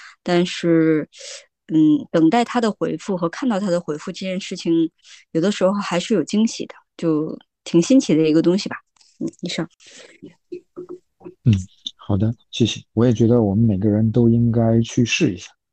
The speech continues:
Speaker 2: 去体验一下。嗯，包括，呃，像前面讲到的，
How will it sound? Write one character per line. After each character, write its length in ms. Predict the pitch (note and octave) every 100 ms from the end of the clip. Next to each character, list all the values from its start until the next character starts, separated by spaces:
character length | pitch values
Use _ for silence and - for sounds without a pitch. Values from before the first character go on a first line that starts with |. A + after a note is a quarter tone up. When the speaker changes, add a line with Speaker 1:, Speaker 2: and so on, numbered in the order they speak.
| _ _
Speaker 2:
去 160 | C3
体 240 | - - F#2
验 220 | A#2+ A2+
一 40 |
下。 120 | G2 - _ _ _ _
嗯， 180 | - G2+ _ _ _ _ _ _
包 140 | A2
括， 540 | A2 - G#2+ G2 G2 G2+ _ _ _ _ _ _
呃， 340 | G2 F#2 E2+ - - _
像 440 | - - G2+ F#2+ F#2 A#2+ E3 _ _ _
前 140 | - G2
面 100 | F#2+
讲 220 | G2+ E2+
到 160 | F#2+ F#2+
的， 180 | E2+